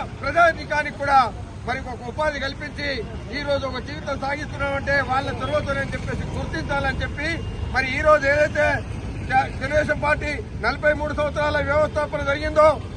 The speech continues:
ఈ మధ్య కాలంలో వచ్చినటువంటి పార్టీలు తర్వాత అప్పటి పార్టీలకు వ్యత్యాసం ఏందనేది ప్రజలు గ్రహించాలని చెప్పి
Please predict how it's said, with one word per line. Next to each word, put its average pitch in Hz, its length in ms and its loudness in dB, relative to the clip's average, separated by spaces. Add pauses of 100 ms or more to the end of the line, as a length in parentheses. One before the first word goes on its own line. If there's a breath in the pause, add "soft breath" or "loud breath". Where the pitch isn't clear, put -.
(140)
ఈ 302 160 -2
మధ్య 285 320 2
కాలంలో 311 360 2
వచ్చినటువంటి 302 500 -2
పార్టీలు 311 500 2 (340)
తర్వాత 294 320 2
అప్పటి 339 340 0
పార్టీలకు 320 580 2 (360)
వ్యత్యాసం 339 580 2
ఏందనేది 302 580 4 (340)
ప్రజలు 320 320 0
గ్రహించాలని 294 680 2
చెప్పి 277 280 -2